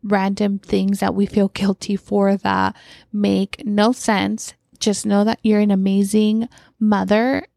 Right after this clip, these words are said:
and that you can do it all. I'll talk to you guys next week.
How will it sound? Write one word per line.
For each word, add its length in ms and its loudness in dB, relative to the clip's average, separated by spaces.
and 460 -2
that 180 -4
you 80 2
can 220 -2
do 120 2
it 120 2
all. 360 0
I'll 240 0
talk 300 -4
to 140 -4
you 100 2
guys 400 -4
next 460 -6
week. 400 -4